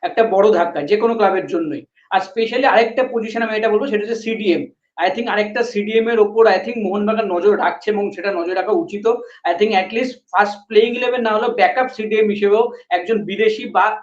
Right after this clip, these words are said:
I think, আহ, ইন্ডিয়ান সিডিএম পাওয়া মুশকিল। I think বিদেশি একজন সিডিএম দরকার মোহনবাগানের। তো ট্রান্সফার উইন্ডো বাকি সময় এখন নজর থাকবে ডিফেন্স অথবা সিডিএম পজিশনে কোনো প্লেয়ারকে মোহনবাগান আর সই করে কিনা।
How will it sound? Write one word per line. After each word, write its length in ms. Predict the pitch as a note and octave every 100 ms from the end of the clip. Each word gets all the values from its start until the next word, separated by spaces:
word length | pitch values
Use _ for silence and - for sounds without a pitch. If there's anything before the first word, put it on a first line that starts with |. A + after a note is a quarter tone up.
| F3
I 40 |
think, 240 | F3+ B3+ A#3+
আহ, 280 | _ F3 E3+
ইন্ডিয়ান 380 | E3+ F#3+ G#3 A#3+
সিডিএম 340 | A#3 A3 A#3 A3
পাওয়া 180 | A#3
মুশকিল। 440 | G3+ F3+ - C4+ C#4+
I 280 | - - F#3+
think 220 | A#3 F3+
বিদেশি 340 | F#3 A#3 A#3
একজন 220 | A#3 A#3
সিডিএম 400 | A3 G#3 G#3 G#3+
দরকার 400 | G3+ E3+ E3 A3+
মোহনবাগানের। 560 | G#3 G#3 G#3+ A3+ A#3 D4 D4+ -
তো 260 | G3 G3 G3 - _
ট্রান্সফার 340 | G3 G3 -
উইন্ডো 180 | B3 A#3+
বাকি 280 | A#3+ F3+ A#3
সময় 260 | A3 A#3+ B3+
এখন 200 | A3 A3+
নজর 300 | G3+ G#3+ G#3+
থাকবে 220 | A3 A#3
ডিফেন্স 460 | F#3+ F#3+ A#3+ C4+ C#4+ - -
অথবা 280 | F#3+ A#3 B3
সিডিএম 420 | - G#3+ B3+ C4
পজিশনে 380 | A#3 A3+ A#3 A#3+
কোনো 260 | A3+ A3 A3
প্লেয়ারকে 500 | G3+ G3 G3 G#3 G#3 - -
মোহনবাগান 360 | F3 F#3+ F3+ F3+
আর 100 | F3
সই 220 | E3+ E3
করে 220 | D#3 C#3
কিনা। 240 | - -